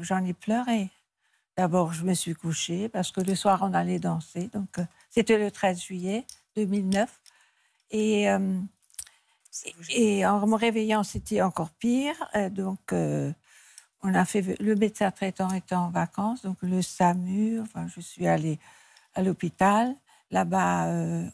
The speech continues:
Speaker 1: on, on m'a mis en maladie infectieuse, ça allait pas.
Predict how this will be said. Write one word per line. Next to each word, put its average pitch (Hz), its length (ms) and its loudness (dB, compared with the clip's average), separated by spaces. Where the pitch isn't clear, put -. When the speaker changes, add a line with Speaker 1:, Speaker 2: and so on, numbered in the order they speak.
Speaker 1:
on, 175 280 -10
on - 20 -4
m'a 180 260 0
mis 175 260 -2
en 165 140 -2
maladie 170 520 0
infectieuse, 190 840 -4
ça 185 200 2
allait 165 200 -2
pas. 175 160 -6